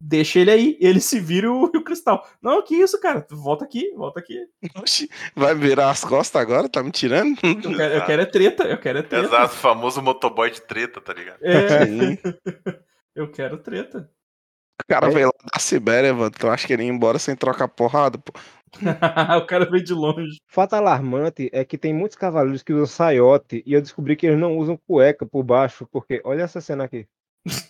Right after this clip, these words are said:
Speaker 3: Calor, né, cara? Grécia é quente.
Speaker 4: Calor, exato. O pior é, é verdade.
Speaker 1: Nossa,
Speaker 4: E
Speaker 1: bicho.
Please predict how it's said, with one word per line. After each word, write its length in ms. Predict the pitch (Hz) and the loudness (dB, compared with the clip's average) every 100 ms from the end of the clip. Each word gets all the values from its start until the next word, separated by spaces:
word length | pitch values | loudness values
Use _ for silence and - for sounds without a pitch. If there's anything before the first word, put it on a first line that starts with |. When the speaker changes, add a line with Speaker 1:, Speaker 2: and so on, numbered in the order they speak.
| - 175 - _ - _ 214 - 185 _ _ - 220 _ - | -12 -14 -16 _ -20 _ -16 -12 -16 _ _ -20 -20 _ -2
Speaker 3:
Calor, 380 | 117 104 104 123 | 0 0 0 -2
né, 100 | 117 | -4
cara? 260 | - 85 | -6 -6
Grécia 360 | 87 90 98 123 | -6 -8 -8 -6
é 20 | |
quente. 120 | 117 156 | -2 0
Speaker 4:
Calor, 240 | 151 139 | 2 2
exato. 480 | 127 113 110 165 120 | 2 0 0 -2 -4
O 120 | 101 | -10
pior 280 | 113 110 147 | -6 -6 -6
é, 180 | 120 98 | -6 -6
é 40 | |
verdade. 360 | 117 135 104 135 _ _ - | -4 -2 -4 -8 _ _ -8
Speaker 1:
Nossa, 580 | 147 151 160 147 - 135 | -2 2 2 2 -4 -8
Speaker 4:
E 40 | |
Speaker 1:
bicho. 260 | 131 131 | -10 -18